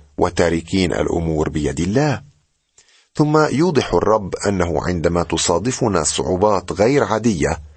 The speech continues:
فالصلاة المصحوبة بالصوم تكون نافعة جدًا، وهما من أفضل الوسائل لتقوية الإيمان الضعيف. بعد ذلك يذكر الرب عن موته أمام التلاميذ للمرة الثانية.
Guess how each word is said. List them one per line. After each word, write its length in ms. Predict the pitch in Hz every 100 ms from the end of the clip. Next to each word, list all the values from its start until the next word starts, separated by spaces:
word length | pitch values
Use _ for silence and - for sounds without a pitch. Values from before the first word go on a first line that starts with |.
| _ -
فالصلاة 680 | - 120 - 131 160 165 143
المصحوبة 640 | 139 135 - - 156 147
بالصوم 640 | 143 139 - 98 87 87 - -
تكون 420 | - 85 101 90 87
نافعة 480 | 90 90 80 80 92
جدًا، 500 | 170 123 80 71 69 - _ _ -
وهما 460 | 82 87 87 92
من 180 | 85 85
أفضل 460 | - 147 - 113 120
الوسائل 680 | 123 117 - 117 - 107 -
لتقوية 640 | 92 98 101 - 92 92 82
الإيمان 420 | 85 - 80 73 71
الضعيف. 640 | 69 - 58 50 - - _ _ _ _ _ _
بعد 240 | 107 98 98
ذلك 520 | 92 101 98 95 -
يذكر 520 | 90 98 - 92 90
الرب 340 | 82 90 82 85
عن 320 | 85 78 85
موته 560 | 90 87 82 87 85 -
أمام 260 | 95 90 82
التلاميذ 680 | 80 82 80 87 85 85 73
للمرة 500 | 92 90 76 73 76 71
الثانية. 640 | - - 65 62 60